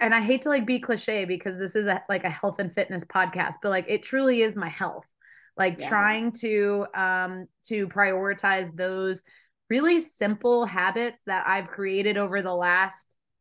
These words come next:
Speaker 1: two to three years, um, since joining Fit Body as a member, as a coach,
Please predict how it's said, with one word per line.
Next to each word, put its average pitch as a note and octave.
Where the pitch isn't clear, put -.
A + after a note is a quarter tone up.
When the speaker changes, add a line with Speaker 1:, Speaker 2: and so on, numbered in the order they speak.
Speaker 1:
two G#3+
to A3
three G#3
years, G3+
um, F#3
since G#3
joining G3+
Fit G3+
Body A#3+
as F#3
a F3
member, B3+
as E3+
a -
coach, A#3+